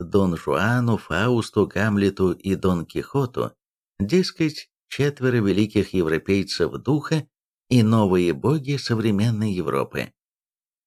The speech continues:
В наше время Дон Жуан, Фауст, Гамлет и Дон Кихот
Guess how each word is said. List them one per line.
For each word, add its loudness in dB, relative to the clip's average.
В 4
наше 2
время 2
Дон 2
Жуан, 2
Фауст, -2
Гамлет 0
и 4
Дон 0
Кихот -8